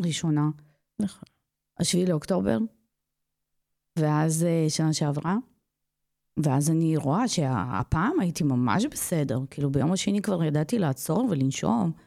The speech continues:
Speaker 1: בשביעי לאוקטובר, את יודעת, את יודעת מתי עצרתי ונשמתי?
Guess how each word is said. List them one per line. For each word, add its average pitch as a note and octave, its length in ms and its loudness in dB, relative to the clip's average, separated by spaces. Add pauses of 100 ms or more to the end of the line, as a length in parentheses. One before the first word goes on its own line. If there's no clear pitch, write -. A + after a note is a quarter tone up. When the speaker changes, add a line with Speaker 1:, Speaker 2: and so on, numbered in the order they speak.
(1040)
Speaker 1:
בשביעי E3 340 2
לאוקטובר, B3 600 0 (260)
את - 60 -8
יודעת, G#3+ 400 -2
את G#3+ 120 -2
יודעת G3 140 0
מתי G3 580 0
עצרתי F#3 440 -2
ונשמתי? F3+ 600 0